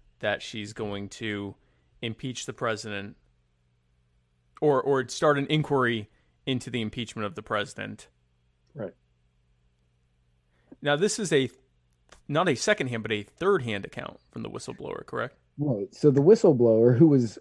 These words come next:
Speaker 2: outed today, he is a C I A agent that was working at the White House.
Speaker 1: Ah.
Speaker 2: Um, which is great 'cause I watched,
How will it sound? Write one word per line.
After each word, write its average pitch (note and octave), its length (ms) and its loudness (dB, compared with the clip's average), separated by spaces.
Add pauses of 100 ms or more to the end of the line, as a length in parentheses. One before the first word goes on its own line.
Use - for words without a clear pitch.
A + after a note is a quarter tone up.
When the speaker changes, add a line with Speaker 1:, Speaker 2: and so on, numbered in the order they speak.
Speaker 2:
outed D#3 380 4
today, A#2 520 4
he C#3 140 2
is B2 220 2
a A2+ 220 4
C F3 320 -6
I F3+ 120 -4
A B2 440 2
agent G2+ 360 -4
that E2+ 140 -12
was G2 140 -14
working G#2 300 -2
at F#2+ 140 -6
the F2+ 60 -4
White E2 260 -8
House. - 400 -20 (160)
Speaker 1:
Ah. G#2+ 200 -6 (1400)
Speaker 2:
Um, A2 440 -4 (500)
which F#3 180 4
is F#3+ 80 4
great F3+ 280 6
'cause F3+ 200 4 (460)
I D3 100 4
watched, F#3+ 500 2